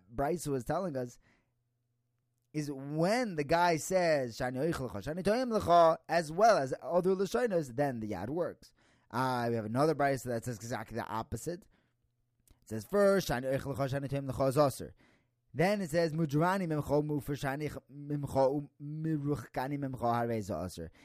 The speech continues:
In the other order. You see that you don't need "Shani Oichel Lecha, Shani Toyim Lecha"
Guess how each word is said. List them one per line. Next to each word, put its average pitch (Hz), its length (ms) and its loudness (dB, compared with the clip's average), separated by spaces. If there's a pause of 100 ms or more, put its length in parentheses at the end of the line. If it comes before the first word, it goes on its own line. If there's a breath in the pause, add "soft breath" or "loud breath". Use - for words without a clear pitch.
(120 soft breath)
In 151 80 -6
the 175 100 4
other 196 240 4
order. 107 440 -2 (340)
You 139 40 -8
see 170 140 -6
that 180 80 6
you 190 140 0
don't 196 340 2
need 180 760 0
"Shani 117 320 -2
Oichel 110 200 -6
Lecha, 101 120 -4
Shani 95 160 -6
Toyim 90 300 -8
Lecha" 127 320 -4